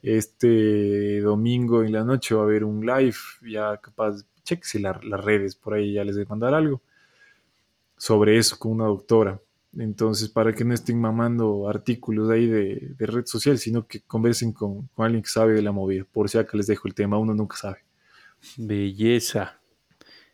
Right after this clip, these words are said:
Speaker 2: Eso es. Eh, domingo que sale el, el, el, el, el episodio. Bueno, mi gente,
Speaker 1: Ujú.
Speaker 2: creo que eso ha sido todo por el
Speaker 1: Exactamente,
Speaker 2: día.
Speaker 1: exactamente. El domingo que sale, se ven el episodio y de ahí se van a esa movida. Pilas.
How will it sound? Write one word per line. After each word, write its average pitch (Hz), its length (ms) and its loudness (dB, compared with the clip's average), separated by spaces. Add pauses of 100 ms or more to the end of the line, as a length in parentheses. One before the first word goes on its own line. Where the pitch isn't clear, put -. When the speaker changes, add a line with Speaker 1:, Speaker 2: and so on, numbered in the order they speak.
(300)
Speaker 2:
Eso 113 300 -2
es. 110 320 -2 (760)
Eh, 107 300 2
domingo 127 420 0
que - 80 -12
sale 135 340 2
el, 101 300 0
el, 104 220 -2
el, 101 340 -4 (160)
el, 107 340 -4 (220)
el 110 160 -4
episodio. 170 560 -4 (4000)
Bueno, 147 200 4
mi 135 100 2
gente, 160 360 2
Speaker 1:
Ujú. 127 320 0 (200)
Speaker 2:
creo 131 240 0
que 139 80 4
eso 135 180 0
ha 123 60 2
sido 127 340 2
todo 131 200 2
por 131 40 4
el 117 40 0
Speaker 1:
Exactamente, 127 480 4
Speaker 2:
día. 123 100 4
Speaker 1:
exactamente. 123 400 0
El 107 40 -2
domingo 151 360 0
que - 80 -12
sale, 175 680 2
se - 200 2
ven 185 160 4
el 170 80 4
episodio 180 360 4
y 139 40 4
de 135 80 6
ahí 127 60 4
se 120 120 0
van 110 160 2
a 110 40 0
esa 110 120 -4
movida. 98 400 -2
Pilas. - 440 -2